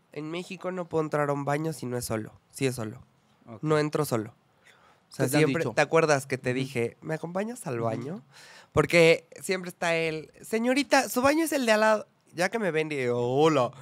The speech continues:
Speaker 1: Ay, perdón, disculpa". Eso es muy incómodo,
Speaker 2: Ujú.
Speaker 1: tener que estar dando explicaciones. Este, siempre es eso, es el que se te queden viendo, el que volteen,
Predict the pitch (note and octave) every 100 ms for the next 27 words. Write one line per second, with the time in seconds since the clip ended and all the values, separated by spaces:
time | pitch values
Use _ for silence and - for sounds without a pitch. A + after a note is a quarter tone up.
0 | - - _ - A3+ A#3+ A3+ G#3 A#3+ A#3
1 | G3+ - B3 A#3+ A3 E3 C#3 - - _
2 | _ - _ _ _ _ _ _ G#3 G3+
3 | D3 C3 B2 A#2+ A#2+ C#3 A#3+ - _ A#2+
4 | G2 G#2 _ - C3 C#3+ C#3 C3 B2+ B2+
5 | B2 A#2 - - A2 - G#2 - G2+ -
6 | - - _ _ _ _ _ _ _ _
7 | - _ C3 C3 B2+ B2+ - - C3 B2+
8 | B2 B2+ B2+ B2+ B2+ B2+ B2 A#2+ _ _
9 | _ _ _ _ _ - G#3 G#3 G3 G3
10 | G3 F3 G3 G#3+ A3+ A3 - E3 F3+ E3
11 | D#3 C#3 C3+ C3+ D#3 C#3 C#3 D3+ D3 D3+
12 | D3+ C#3+ C3 C3 C3+ B2+ B2+ C3 D3 D3
13 | D3